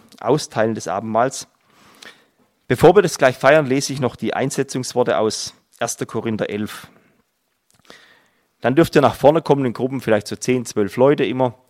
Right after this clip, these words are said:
Und wir nehmen hier gemeinsam das Abendmahl. Eingeladen dazu ist jeder und jede, die Jesus bekennt als ihren Herrn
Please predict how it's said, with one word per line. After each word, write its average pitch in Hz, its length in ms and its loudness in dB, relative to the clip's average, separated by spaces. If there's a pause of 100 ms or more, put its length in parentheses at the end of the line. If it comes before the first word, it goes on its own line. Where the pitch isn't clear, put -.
(100)
Und 110 380 -8
wir 104 240 -2 (680)
nehmen 104 180 -6
hier 101 140 -6
gemeinsam 98 560 -8 (540)
das - 340 -16 (720)
Abendmahl. 95 540 -6 (1080)
Eingeladen 139 540 4
dazu 120 400 -4 (500)
ist - 180 -12
jeder 127 380 0 (180)
und 101 160 -14
jede, 123 360 -2 (920)
die 110 100 -2
Jesus 127 580 0 (100)
bekennt 120 440 -2
als - 280 -6
ihren 98 100 -8
Herrn 123 320 -2